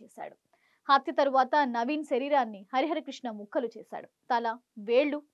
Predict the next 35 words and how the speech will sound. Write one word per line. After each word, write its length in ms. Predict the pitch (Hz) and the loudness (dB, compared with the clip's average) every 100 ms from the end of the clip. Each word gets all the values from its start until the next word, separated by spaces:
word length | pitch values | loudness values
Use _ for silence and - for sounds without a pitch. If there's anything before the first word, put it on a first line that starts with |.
| _ | _
ఇతర 240 | 247 359 403 | -2 2 4
భాగాలు 500 | 320 262 233 208 208 | 4 2 -2 -6 -10
బ్యాగ్లో 420 | 202 214 262 302 | -2 0 2 0
వేసుకుని 420 | 247 220 - 220 | 0 -2 -6 -10
అక్కడి 260 | 202 - 233 | -10 -10 -12
నుంచి 200 | 214 208 | -12 -12
వెళ్లిపోయాడు. 500 | 190 196 196 196 - _ _ _ - | -14 -10 -8 -8 -10 _ _ _ 4
బ్రాహ్మణపల్లి 720 | 294 302 339 370 339 311 285 | 12 12 12 4 4 6 4
వద్ద 260 | 277 262 269 | 4 4 4
నవీన్ 420 | 254 247 262 262 | 2 2 0 0
అవయవాలు 480 | 233 254 294 240 208 | 0 -2 -4 -6 -6
పడేశాడు. 540 | 190 190 196 190 180 _ - | -6 -8 -8 -10 -10 _ -12
ఆ 100 | 233 | -10
తరువాత 380 | 233 220 220 277 | -6 -4 -2 -4
స్నేహితుడు 640 | 302 277 277 277 262 208 - - | -4 -2 -2 -2 -6 -8 -8 0
హాసన్ 320 | 262 294 294 | 0 0 -6
ఇంటికి 300 | 240 208 196 | -6 -8 -10
వెళ్లాడు. 340 | 196 190 196 - _ _ _ | -10 -8 -10 -16 _ _ _
అక్కడ 260 | 247 247 285 | -2 2 0
స్నానం 400 | 285 262 269 302 | 0 0 0 -2
చేసి 320 | 294 262 285 | -4 -4 -4
హత్య 280 | 262 240 254 262 | -6 -6 -4 -4
చేసిన 200 | 254 226 | -4 -10
విషయాన్ని 500 | 220 - 233 208 196 | -10 -6 -6 -6 -8
హాసన్కు 460 | 226 240 226 202 - | -8 -6 -10 -14 -20
చెప్పాడు. 320 | - - 120 - _ | -20 -16 -16 -18 _
పద్దెనిమిదో 400 | 285 247 330 330 | 8 8 4 4
తేదీ 320 | 320 294 285 | 2 0 0
ఉదయం 360 | 269 254 302 302 294 | 0 2 2 4 4
పది 180 | 277 | 4
గంటలకు 560 | 330 339 294 254 202 190 | 2 0 0 -2 -4 -10
యువతికి 380 | 240 269 294 294 | -6 -6 -6 -10
ఫోన్ 300 | 302 269 285 294 | -4 -4 -2 -4
చేసి 200 | 269 262 | -6 -8
పిలిపించాడు. 640 | 233 214 190 185 - - | -10 -12 -12 -14 -12 -12